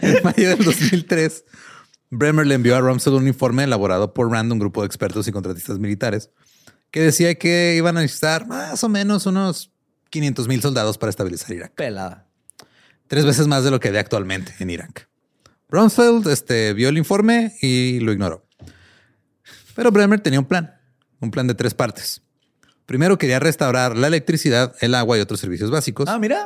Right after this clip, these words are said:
Speaker 2: va bien.
Speaker 1: Ujú, esa es la
Speaker 2: Ajá.
Speaker 1: primera. La segunda parte era, este, poner la liquidez en manos de la gente, o sea, reabrir bancos, ofrecer préstamos,
Speaker 2: Excelente.
Speaker 1: pagar salarios, etcétera.
Speaker 2: Y la tercera era encontrar la cueva de Aladino,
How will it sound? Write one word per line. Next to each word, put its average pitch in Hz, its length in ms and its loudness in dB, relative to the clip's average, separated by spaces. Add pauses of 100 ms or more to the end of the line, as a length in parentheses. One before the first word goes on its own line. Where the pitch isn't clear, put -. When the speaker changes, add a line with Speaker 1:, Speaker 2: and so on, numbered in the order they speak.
Speaker 2:
va 185 80 -4
bien. 127 320 -8 (280)
Speaker 1:
Ujú, 139 360 -6
esa - 100 -16
es 120 60 -8
la 113 60 -4
Speaker 2:
Ajá. 101 80 -6
Speaker 1:
primera. 95 360 -4 (400)
La 113 100 -8
segunda 123 280 2
parte 151 400 0
era, 123 260 2
este, 104 420 -4
poner 101 320 -2
la 117 100 0
liquidez 107 400 -4
en 107 80 -4
manos 101 220 -4
de 113 80 -4
la 127 80 -2
gente, 156 360 -4
o 143 60 -4
sea, 104 140 -4
reabrir 92 340 -4
bancos, 147 480 -2
ofrecer 98 300 -6
préstamos, 139 500 -4
Speaker 2:
Excelente. - 260 -12 (140)
Speaker 1:
pagar 87 220 -8
salarios, 120 420 -2
etcétera. 127 440 -6 (140)
Speaker 2:
Y 135 60 -6
la 135 160 -4
tercera 156 360 -2
era 151 60 2
encontrar 123 320 -4
la 127 140 -4
cueva 139 220 -2
de 165 60 0
Aladino, 151 560 -2